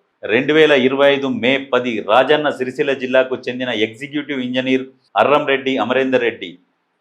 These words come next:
అరవై వేలు లంచం తీసుకుంటూ పట్టుబడ్డారు. ఇరవై, రెండు వేల ఇరవై నాలుగు డిసెంబర్ పన్నెండు అసిస్టెంట్ ఎగ్జిక్యూటివ్ ఇంజనీర్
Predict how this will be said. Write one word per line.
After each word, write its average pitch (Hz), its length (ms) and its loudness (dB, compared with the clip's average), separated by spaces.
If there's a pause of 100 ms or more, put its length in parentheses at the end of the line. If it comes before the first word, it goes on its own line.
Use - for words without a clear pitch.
(120)
అరవై 147 320 6
వేలు 143 260 4
లంచం 123 380 0
తీసుకుంటూ 120 520 -8
పట్టుబడ్డారు. 101 720 -2 (340)
ఇరవై, 139 420 4
రెండు 127 240 0
వేల 143 140 4
ఇరవై 135 300 2
నాలుగు 135 340 0
డిసెంబర్ 131 540 -2
పన్నెండు 123 340 -2
అసిస్టెంట్ 139 500 -2
ఎగ్జిక్యూటివ్ 139 560 -4
ఇంజనీర్ 127 420 0